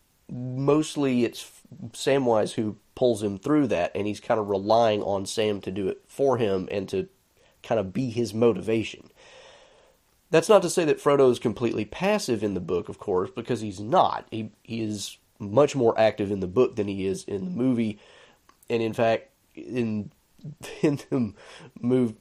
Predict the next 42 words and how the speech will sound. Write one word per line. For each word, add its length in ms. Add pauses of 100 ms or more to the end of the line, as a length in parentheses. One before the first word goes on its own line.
movies, 560
he 180
is 140
stripped 540
of 180
even 600
active 420
things 440
like 360 (300)
stabbing 640
the 60
cave 380
troll. 400
In 100
the 60
book, 400
he 240
actually 340
runs 360
up 160
to 60
the 80
cave 360
troll 180
when 100
it 100
sticks 280
its 160
foot 320
through 140
the 100
door 360
in 100
Moria 560 (480)
and, 380
you 100
know, 100
stabs 420
it 120
with 120
his 140
foot. 440